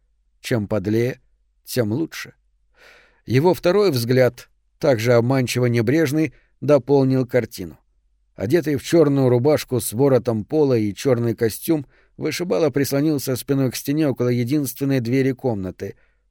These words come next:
Путь Кёниха лежал через эту дверь. Карл решил, что с Кёнихом что-то не так. Он ел глазами грузного мужчину, а Кёниг, казалось, едва ли замечал его присутствие в комнате.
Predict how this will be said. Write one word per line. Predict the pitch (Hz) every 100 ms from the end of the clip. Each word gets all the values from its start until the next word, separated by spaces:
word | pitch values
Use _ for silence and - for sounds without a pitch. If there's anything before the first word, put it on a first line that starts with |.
| _ -
Путь | 117 -
Кёниха | - 156 151 147 151
лежал | 123 107 151 139
через | - 120 113 101
эту | 117 - 110
дверь. | 101 92 82 - _ _ _ _ _ _ _
Карл | 120 123 120
решил, | 113 113 - 147 135 _ _ _
что | - - 127
с | -
Кёнихом | 160 160 156 143 131
что-то | - 143 143
не | 139 131
так. | 131 90 - _ _ _ _ _
Он | - 98
ел | 107 120 104
глазами | 113 135 131 156 120 117
грузного | 131 131 120 120 113
мужчину, | 113 - 160 160 131 _ _ -
а | 92
Кёниг, | 143 151 123 -
казалось, | 104 117 139 135 _ _ _ -
едва | 95 98 117
ли | 120
замечал | 107 120 113 - 117
его | 113 131 139
присутствие | 143 127 110 - - 120
в | -
комнате. | 87 82 - -